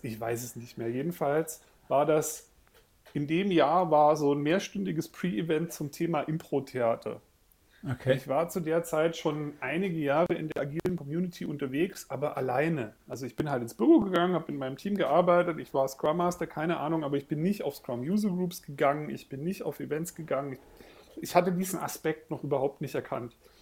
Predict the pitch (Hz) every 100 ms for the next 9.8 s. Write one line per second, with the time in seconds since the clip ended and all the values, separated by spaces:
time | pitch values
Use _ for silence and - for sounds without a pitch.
0 | - - - - 135 - 165 226 - 202
1 | 175 143 110 - 220 226 - 220 220 -
2 | 135 131 127 123 - 117 135 131 - -
3 | - - - - 226 226 139 135 139 131
4 | 135 139 156 175 185 180 175 175 147 160
5 | 131 123 127 143 190 240 240 - _ -
6 | 143 147 - 175 202 170 151 147 160 202
7 | - 156 160 160 160 - 170 147 139 139
8 | 131 131 - 131 127 131 123 208 - -
9 | 131 - 254 262 294 302 320 294